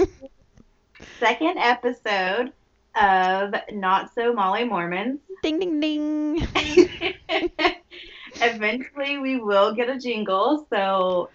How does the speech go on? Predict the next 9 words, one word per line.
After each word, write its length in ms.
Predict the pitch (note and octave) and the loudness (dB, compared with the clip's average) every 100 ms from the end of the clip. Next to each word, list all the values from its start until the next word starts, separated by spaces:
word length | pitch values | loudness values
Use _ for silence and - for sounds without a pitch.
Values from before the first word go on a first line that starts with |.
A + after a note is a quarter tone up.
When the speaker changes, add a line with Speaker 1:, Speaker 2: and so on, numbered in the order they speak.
| - | -8
Speaker 2:
in 160 | G#3 | -6
the 60 | G#3 | -4
meantime, 580 | G3+ G3 A3 E3+ F3+ G3 | -4 -4 -2 0 0 -2
just 220 | F#3+ - | -8 -6
pretend 720 | G#3 G#3+ A#3+ F#3 D3+ F#3+ A#3 - | -6 -6 -2 -2 0 -2 -6 -6
there's 280 | G3 F#3 F3+ | -4 -2 -2
one. 280 | F3+ E3+ F3+ - C4+ | -2 -2 -2 -6 -6
Speaker 1:
<laughs> 60 | - - - F4 - - - - - - - - - - _ _ - _ - - - - - - - | -8 -10 -2 -2 -2 -6 -6 -2 -2 -2 -4 -4 -4 -8 _ _ -20 _ -14 -10 -8 -8 -10 -14 -6
Yes. 320 | A#3+ - | -2 0